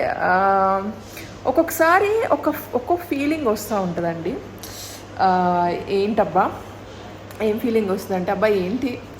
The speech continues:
ఎలోన్గా ఉన్నానా? ఏంటబ్బా ఏంటి లైఫ్ ఏంటి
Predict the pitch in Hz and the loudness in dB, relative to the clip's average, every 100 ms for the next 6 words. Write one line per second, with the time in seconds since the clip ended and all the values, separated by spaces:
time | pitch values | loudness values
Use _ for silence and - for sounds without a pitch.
0 | - - - - - 220 220 240 247 240 | -16 -16 -16 -16 0 6 8 8 8 6
1 | 240 202 185 185 175 220 - - - - | 4 2 0 0 0 -2 -6 -14 -16 -18
2 | - - - - - - - 247 427 494 | -18 -18 -16 -16 -16 -14 -2 0 2 2
3 | 339 320 269 302 359 247 202 - 302 214 | 4 6 6 4 6 6 6 4 0 0
4 | 196 226 | 0 -2